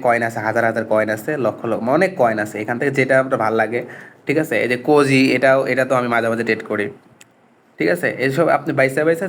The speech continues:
যে কয়েন ভালো লাগে টেট করবেন। But এটার সুবিধা হইতেছে আপনি যদি আমাদের Telegram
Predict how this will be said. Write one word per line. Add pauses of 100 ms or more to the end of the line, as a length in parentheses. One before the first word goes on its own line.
যে (360)
কয়েন
ভালো
লাগে
টেট
করবেন। (140)
But (440)
এটার
সুবিধা
হইতেছে
আপনি
যদি
আমাদের
Telegram